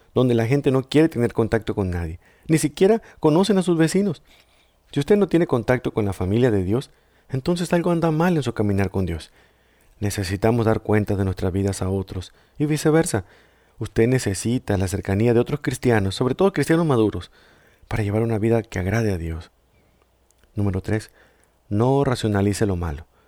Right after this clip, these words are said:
Cuando algo anda mal en su vida, llámelo por su nombre. Eso es malo, es pecado. Sea lo suficientemente honesto como para reconocer el pecado en su vida. Y no lo llame o lo disfrace de otra manera.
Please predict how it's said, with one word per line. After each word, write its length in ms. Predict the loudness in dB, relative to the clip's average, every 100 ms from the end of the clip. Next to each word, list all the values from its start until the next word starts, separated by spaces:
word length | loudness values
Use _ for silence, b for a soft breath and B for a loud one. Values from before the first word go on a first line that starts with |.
| _ _ _ _ _ _
Cuando 240 | 0 4 6
algo 160 | 6
anda 180 | 4 4
mal 220 | 4 4
en 80 | 2
su 100 | 2
vida, 260 | 4 4 0 B -10
llámelo 520 | 0 2 4 2 2
por 140 | -2
su 120 | -2
nombre. 320 | -4 -4 -8 -2
Eso 380 | 2 4 4 0
es 40 |
malo, 300 | 0 0 0
es 140 | -4 -4
pecado. 400 | -4 -4 -6 -8 b b b b b b b
Sea 240 | 2 4
lo 80 | 4
suficientemente 800 | 2 -2 -2 0 2 2 2 2
honesto 380 | 2 2 0 0
como 220 | 2 2
para 180 | 2 2
reconocer 580 | 2 0 0 2 0 0 B B
el 180 | -6 -4
pecado 400 | -4 0 2 2
en 80 | 0
su 100 | -4
vida. 280 | -4 -6 -10 _ _ _ _
Y 80 | -8
no 160 | -4 0
lo 80 | 0
llame 340 | 2 2 2
o 60 | 0
lo 100 | 0
disfrace 460 | -4 0 0 0
de 60 | -2
otra 180 | -2 -2
manera. 380 | -2 -4 -6